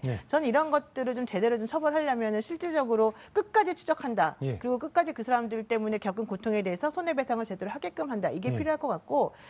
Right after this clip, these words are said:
Speaker 2: 제가 동부지방법원 조정위원인데
Speaker 1: 예.
Speaker 2: 뭐 중앙법원에서 조정위원 했지만 조정위원 사건에 이런 게 되게 많이 들어와요.
Speaker 1: 예.
Speaker 2: 그럼에도 불구하고 그냥 좋은 게 좋은 거다. 너-, 덮고 넘어가자.
Speaker 1: 예.
Speaker 2: 이런 식으로 말을 하게 되는데 그렇게 되면 피해자들이 겪는 고통을 그들은
Speaker 1: 말씀해준다.
Speaker 2: 그냥 제대로
Speaker 1: 예.
Speaker 2: 이해하지 못하고 넘어가는 수가 많으니까
Speaker 1: 예.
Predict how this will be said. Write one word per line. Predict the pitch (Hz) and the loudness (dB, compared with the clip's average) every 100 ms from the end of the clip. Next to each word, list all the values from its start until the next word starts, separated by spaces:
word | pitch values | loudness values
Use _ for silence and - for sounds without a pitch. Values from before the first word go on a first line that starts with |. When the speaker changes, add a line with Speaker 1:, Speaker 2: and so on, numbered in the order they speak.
| - - | -10 0
Speaker 2:
제가 | 262 | 2
동부지방법원 | 294 226 254 285 262 233 226 | 4 2 0 0 2 0 -2
조정위원인데 | 202 226 214 185 165 214 | -2 0 0 -2 -2 0
Speaker 1:
예. | 294 170 117 90 - | 2 0 -4 -8 -8
Speaker 2:
뭐 | 180 | -6
중앙법원에서 | 220 240 214 202 202 | -2 0 2 0 0
조정위원 | 196 185 185 226 | -2 -2 -2 -4
했지만 | - 185 233 - - - | -6 -6 -6 -8 -20 -2
조정위원 | 262 370 381 349 | 2 4 2 -2
사건에 | 339 330 330 | -2 0 0
이런 | 226 277 | 0 -2
게 | |
되게 | - 208 302 | -4 -4 -2
많이 | 320 220 | 0 0
들어와요. | 175 151 151 - | -2 -8 -6 -4
Speaker 1:
예. | 135 113 92 90 | -4 -4 -8 -4
Speaker 2:
그럼에도 | 247 277 254 | -2 0 0
불구하고 | 214 202 214 240 240 - _ | 0 2 2 2 -4 -8 _
그냥 | 220 240 | -2 -2
좋은 | 233 220 240 | 2 2 2
게 | |
좋은 | 247 196 180 | -2 -4 -4
거다. | 170 143 160 | -2 -2 -2
너-, | - 170 180 - | -2 -2 -2 -12
덮고 | 185 - | -8 0
넘어가자. | 220 165 160 151 139 131 131 | 2 2 2 0 -2 -4 -4
Speaker 1:
예. | 113 | 0
Speaker 2:
이런 | 220 311 | 2 2
식으로 | 302 269 | 2 0
말을 | 156 190 | 2 0
하게 | 269 311 | -2 -2
되는데 | 262 208 185 277 | -2 -4 -2 -4
그렇게 | 220 220 233 | -2 -2 0
되면 | 233 233 | 0 -2
피해자들이 | - 381 370 311 277 | -2 -2 0 0 -2
겪는 | 202 202 196 | -2 -4 -4
고통을 | 185 - 190 214 339 - - | -8 -6 -4 -2 -4 -6 -2
그들은 | 202 220 | 0 2
Speaker 1:
말씀해준다. | 208 95 101 | 0 -4 -4
Speaker 2:
그냥 | 226 262 254 | 0 0 2
제대로 | 226 254 320 | 2 4 2
Speaker 1:
예. | |
Speaker 2:
이해하지 | 240 240 | 2 0
못하고 | 196 190 254 | -2 -2 -2
넘어가는 | 190 185 202 196 | 0 0 -2 -2
수가 | 220 | -4
많으니까 | 208 147 156 151 - 285 143 | -4 -6 -8 -6 0 0 2
Speaker 1:
예. | 123 | -2